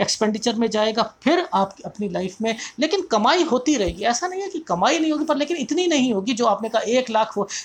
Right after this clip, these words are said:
ये यहाँ तक तो नहीं पहुँच पाओगे। definitely लिख कर दे रहा हूँ, स्टैम्प paper पर नहीं पहुँच पाओगे, ठीक है। और उसके बाद, अ, फिर आप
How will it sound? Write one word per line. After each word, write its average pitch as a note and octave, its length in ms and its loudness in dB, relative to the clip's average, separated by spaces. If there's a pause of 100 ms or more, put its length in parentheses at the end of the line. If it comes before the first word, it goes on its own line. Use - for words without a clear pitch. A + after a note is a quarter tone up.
ये D3+ 140 4
यहाँ E3+ 380 0
तक A#3 80 0 (120)
तो G3+ 60 0
नहीं E3 260 -2
पहुँच D3+ 280 -12
पाओगे। - 340 -18 (140)
definitely C#4 540 2
लिख A3 240 2
कर A#3 100 2
दे A3+ 100 2
रहा A3+ 60 2
हूँ, B3 80 2
स्टैम्प F#3 260 -2
paper G3 240 0
पर G#3+ 120 -2
नहीं E3+ 200 -2
पहुँच - 220 -10
पाओगे, - 300 -16 (460)
ठीक A#3+ 160 0
है। D#4+ 140 2 (220)
और G3+ 260 4
उसके A3+ 360 0
बाद, C4+ 340 2 (220)
अ, G3+ 220 4 (120)
फिर D#4 120 4
आप A3 260 2